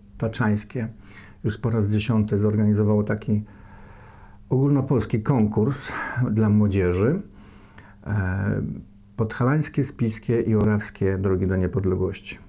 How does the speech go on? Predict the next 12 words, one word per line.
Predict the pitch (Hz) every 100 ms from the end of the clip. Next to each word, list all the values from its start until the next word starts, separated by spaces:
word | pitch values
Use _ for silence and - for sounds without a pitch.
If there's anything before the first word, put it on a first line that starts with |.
| - - -
W | -
tym | - 175
roku | 135 92 - - - - - -
właśnie | 110 82 - - - - - - - - - - - - -
tematem | 107 127 135 143
tego | 135 127
konkursu | 123 107 123 - 117
byli | 104 101 104
Polacy, | 104 113 107 131 - 147
którzy | - 110 110
zmienili | 104 101 92 98
świat. | - - 73 -